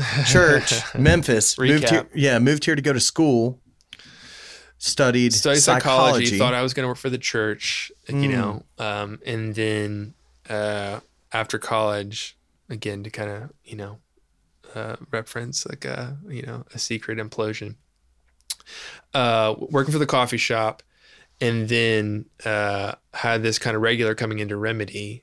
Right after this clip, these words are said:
Speaker 1: and one day I was like, "What do you do?" And he was like, "Oh, marketing," and literally had no idea what that was because I had been so,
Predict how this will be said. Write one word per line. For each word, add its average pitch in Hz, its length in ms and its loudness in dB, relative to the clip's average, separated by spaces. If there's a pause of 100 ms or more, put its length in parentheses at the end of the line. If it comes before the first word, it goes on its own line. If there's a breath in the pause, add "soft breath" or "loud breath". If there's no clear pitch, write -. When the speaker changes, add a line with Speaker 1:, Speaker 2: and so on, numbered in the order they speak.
(120)
Speaker 1:
and 110 160 -4
one 110 160 -2
day 107 120 2
I 104 80 0
was 104 100 -4
like, 104 140 -6
"What 160 220 -4
do 254 100 -4
you 156 160 -4
do?" 117 520 -12 (120)
And 127 100 -4
he 139 120 0
was 123 140 2
like, 120 140 -4
"Oh, 220 140 0
marketing," 135 520 -2
and 147 160 2
literally 160 260 4
had 123 120 0
no 120 200 0
idea 110 200 -2
what 107 180 -4
that 117 200 -4
was 113 340 -8
because 117 280 -2
I 113 100 2
had 113 180 -2
been 107 200 -2
so, 110 500 2